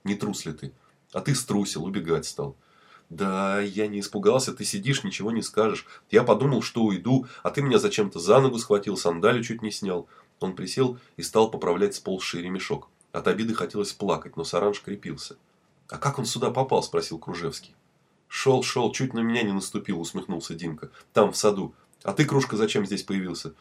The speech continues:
Хочешь, чтоб выследили?» Кружевский замотал головой. Он не хотел, чтобы выследили.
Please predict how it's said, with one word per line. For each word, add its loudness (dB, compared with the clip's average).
Хочешь, 0
чтоб 0
выследили?» -2
Кружевский 4
замотал 4
головой. 4
Он -2
не 0
хотел, -2
чтобы -10
выследили. -12